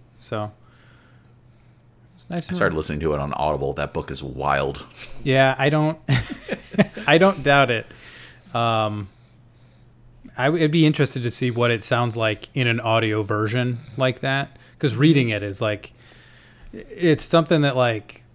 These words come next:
Speaker 1: we were talking to some friends that, like, you know, when they read, they sometimes they, like, skip through, they, like, skim through some paragraphs if it's just gonna be a lot of,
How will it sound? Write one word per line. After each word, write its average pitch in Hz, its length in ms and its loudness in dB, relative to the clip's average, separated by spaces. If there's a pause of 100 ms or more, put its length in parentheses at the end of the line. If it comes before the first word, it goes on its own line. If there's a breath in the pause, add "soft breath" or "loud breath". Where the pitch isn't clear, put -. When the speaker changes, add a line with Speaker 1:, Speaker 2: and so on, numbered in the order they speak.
(120)
Speaker 1:
we 175 80 -2
were 170 80 2
talking 165 260 4
to 123 40 -2
some 135 140 -2
friends 131 280 0
that, 117 80 -2
like, 110 320 -2
you 120 120 -2
know, 117 80 -4
when 117 120 -4
they 127 160 0
read, 117 240 -2
they 117 100 -2
sometimes 120 400 -4
they, 117 80 -2
like, 107 200 -6
skip - 300 -8
through, 110 340 -6
they, 104 140 -6
like, 113 140 -8
skim 120 380 -4
through 120 240 -4
some 113 200 -6
paragraphs 110 640 -2
if - 120 -10
it's 113 140 -10
just 135 180 -8
gonna 123 120 -4
be 117 80 -2
a 113 80 -2
lot 110 360 -2
of, 104 360 -6